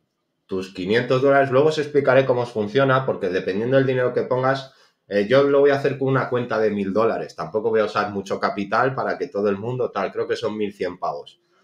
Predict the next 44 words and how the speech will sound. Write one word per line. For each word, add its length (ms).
Entonces, 460
luego, 300
dependiendo 440
del 100
dinero 280
que 100
tú 160
pongas, 380
tienes 180
que 100
usar, 440
ya 120
os 100
explicaré. 560
De 140
hecho, 280
la 120
semana 420
que 100
viene 260
voy 140
a, 140
va 100
a 40
venir 200
al 140
canal 320
Cripto 360
Brujo, 480
que 100
es 100
un 100
chaval 320
que 80
yo 80
he 40
visto 240
por 140
YouTube 280
que 100
también 320
hace 180
buenos 340
análisis. 680